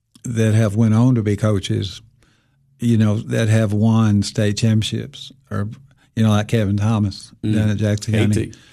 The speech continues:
Speaker 1: When he was at Shelbyville, he, in triple A, he made it to the finals of the state tournament and got beat in overtime. And, um, you know, so many other players that, uh,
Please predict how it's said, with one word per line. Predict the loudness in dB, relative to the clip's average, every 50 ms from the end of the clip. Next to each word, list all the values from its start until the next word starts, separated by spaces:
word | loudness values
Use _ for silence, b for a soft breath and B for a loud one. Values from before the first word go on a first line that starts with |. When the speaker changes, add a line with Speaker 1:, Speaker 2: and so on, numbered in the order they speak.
| B B B B
Speaker 1:
When | 0 2 4 6
he | 4 4 4
was | 4 2 2 2 2
at | 2 0 0 -2 -2
Shelbyville, | 0 2 2 4 4 2 2 2 2 2 2 2 0 0 -2 -4 -6 -4
he, | 0 0 2 2 0 -2 -4 -10 -18 _ _
in | -4 -4 -2 0
triple | 0 -2 -2 0 -2 -2 -2
A, | 0 -2 -2 -2
he | 0 0 0 0
made | 0 0 0 -2 -4
it | -4 -6 -8 -14 _
to | -8 -8 -6
the | -6 -6 -8
finals | -6 -4 -2 0 2 2 2 0 0 -2 -4 -8 -8 -8
of | -8 -8
the | -8
state | -6 -4 -4 -4 -4
tournament | -2 -2 -2 0 0 -2 -4 -6 b b b b b b b b b
and | -4 -2
got | 0 0 0 0
beat | -2 -4 -2
in | -2
overtime. | -2 -2 -2 -2 -2 -4 -4 -2 -4 -6 -6 -8 b b b b b b b b b b b _
And, | -6 -2 0 2 2 2 2 2
um, | 0 0 0 -2 -2 -4 -4 -6 -6 -10 -4
you | 0 0 2
know, | 2 0
so | -2 0 0 2 4 4
many | 4 4 4 2 2 2
other | 2 2 0 0
players | -2 -2 -2 -2 -2 -2 -4 -6 -8 -10 -12 -12 -18 -20 _ _ _ -8
that, | -6 -6 -6 -6 -8 -10 -10
uh, | -8 -8 -8 -8 -10